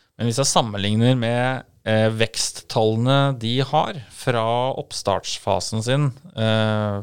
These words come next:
fem år tilbake i tid, så, eh, dette virker veldig høye tall for de som ikke kjenner og har satt seg inn i I T-markedet. Men om fem år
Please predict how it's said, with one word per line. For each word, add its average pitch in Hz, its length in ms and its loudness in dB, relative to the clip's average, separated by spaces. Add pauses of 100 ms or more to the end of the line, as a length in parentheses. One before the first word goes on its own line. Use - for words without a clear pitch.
(100)
fem 110 400 -2
år 110 100 0
tilbake 117 360 0
i - 40 -6
tid, 170 280 -2 (1300)
så, 147 600 2 (200)
eh, 117 280 4
dette 123 320 0
virker 113 340 0
veldig 110 1000 2 (180)
høye 104 360 2
tall 165 320 4 (240)
for 131 160 -4
de 117 120 2
som 113 140 0
ikke 107 200 -4
kjenner 104 760 0
og 104 60 2
har 107 60 0
satt 110 200 -4
seg - 120 -2 (100)
inn 101 320 0
i 98 380 -4
I 104 180 -4 (180)
T-markedet. 92 920 -4 (1000)
Men 131 320 0
om 147 160 -4
fem 156 320 0
år 208 220 0